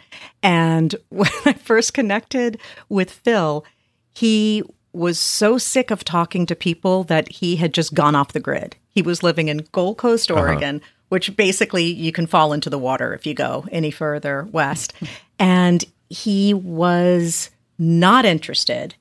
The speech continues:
Speaker 1: in speaking about Keith Hunter Jesperson, who he believed was, you know, no Hannibal Lecter, and just a big dummy who, who happened to get away with a lot of murders because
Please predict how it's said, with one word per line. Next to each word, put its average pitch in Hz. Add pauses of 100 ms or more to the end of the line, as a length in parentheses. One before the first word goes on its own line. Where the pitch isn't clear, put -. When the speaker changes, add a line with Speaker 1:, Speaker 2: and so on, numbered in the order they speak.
(160)
Speaker 1:
in 160
speaking 127 (120)
about 147 (220)
Keith 170
Hunter 139
Jesperson, 139
who 143
he 143 (180)
believed 143
was, 131 (520)
you 165
know, 147
no 156
Hannibal 147
Lecter, 147 (400)
and 170
just 170
a 156
big 151
dummy 156 (120)
who, 156
who 165
happened 156
to 165
get 156
away 151
with 151
a 156
lot 143
of 147
murders 156
because 151